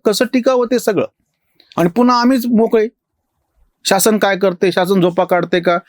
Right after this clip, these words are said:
आणि, अ, पोलीस इथं नव्हते का, आणि सुरक्षा, म्हणजे ही तर व्यवस्था असे ना, तर काही कळायला मार्गच नाही. अरे, शेवटी शासन म्हणजे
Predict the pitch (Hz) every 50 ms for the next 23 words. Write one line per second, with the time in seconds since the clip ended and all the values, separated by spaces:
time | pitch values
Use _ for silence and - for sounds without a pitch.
0 | - - - - - - - - - 143 151 165 175 180 180 170 165 156 143 135
1 | 127 - 175 185 202 202 - - 185 190 190 185 185 180 170 190 180 170 185 175
2 | 165 143 185 185 208 185 - 202 190 - 170 190 233 254 254 226 - - - 123
3 | 165 214 220 202 254 240 233 220 233 233 233 220 - - 240 214 208 202 - -
4 | 233 226 214 214 214 208 196 - 202 196 - 214 190 175 196 185 190 190 196 190
5 | 185 175 170 175 185 180 - 139 113 101 - _ _ - - - - - 180 220
6 | 202 - 233 233 226 262 233 - - 208 208 190 - 247 247 240 240 240 240